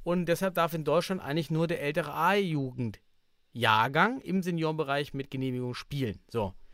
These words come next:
das ist ja der Status quo, der uns behindert. Denn eine U neunzehn, denn D F B ist lobenswert mit den U neunzehn Stützpunkten. Wir haben das ja schon mal hier diskutiert.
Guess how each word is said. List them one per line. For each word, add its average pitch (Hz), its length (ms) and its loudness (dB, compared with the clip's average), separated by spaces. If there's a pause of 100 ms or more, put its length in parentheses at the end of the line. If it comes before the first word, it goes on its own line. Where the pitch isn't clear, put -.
(260)
das 151 120 4
ist 151 60 0
ja 175 80 2
der 156 100 6
Status 147 400 0
quo, 190 240 6
der 165 160 2
uns 147 160 -2
behindert. 190 640 0 (400)
Denn 160 320 2 (100)
eine 139 160 -2
U 160 100 -2
neunzehn, 196 800 2 (600)
denn 123 240 -4 (160)
D 147 160 4
F 135 160 -6
B 135 160 0
ist 120 120 -6
lobenswert 175 600 4
mit 160 80 -2
den 170 80 -4
U 165 80 -4
neunzehn 160 340 0
Stützpunkten. 147 760 -6 (540)
Wir 135 140 2
haben 156 100 4
das 143 140 0
ja 139 80 -2
schon 139 160 -2
mal 131 80 2
hier 143 160 2
diskutiert. 175 720 2